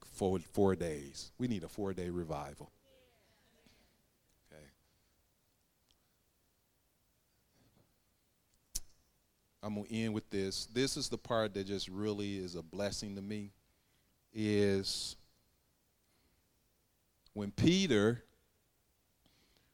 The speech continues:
went to Cornelius' home, okay, Cornelius fell on his, uh, knees.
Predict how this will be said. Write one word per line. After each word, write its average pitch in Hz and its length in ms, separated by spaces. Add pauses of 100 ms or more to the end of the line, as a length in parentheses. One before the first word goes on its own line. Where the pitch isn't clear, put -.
(440)
went 135 220
to 131 100
Cornelius' 131 680
home, 101 500 (1700)
okay, 98 320 (880)
Cornelius 117 1300 (920)
fell 147 280
on 135 200
his, 123 640 (140)
uh, - 80 (320)
knees. 107 960